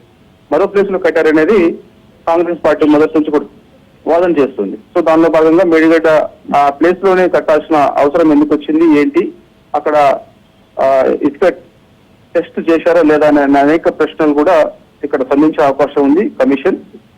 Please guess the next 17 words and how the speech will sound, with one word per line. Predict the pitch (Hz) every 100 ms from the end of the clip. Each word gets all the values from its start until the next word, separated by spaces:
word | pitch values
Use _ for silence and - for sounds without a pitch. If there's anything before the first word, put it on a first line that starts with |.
| -
వాటన్నిటికి | 143 160 208 208 202
కూడా | 185 208 - -
మాజీ | 151 147 160
మంత్రి | 156 156
హరీష్ | 143 143
రావు | 160 156
సమాధానం | 143 139 143 135 139
చెప్పే | -
అవకాశం | 131 123 123 120 127
కూడా | 135
ఉంటుంది. | 196 156 120 104 98
ఎందుకంటే, | 131 160 160 180 151 - - - - _ -
ఆ, | 135 139 147 143 - -
చాలా | 185
కీలకంగా | 196 190 190 196 190 202 - - _ _ _
ఈ | -
యొక్క | 165 - 151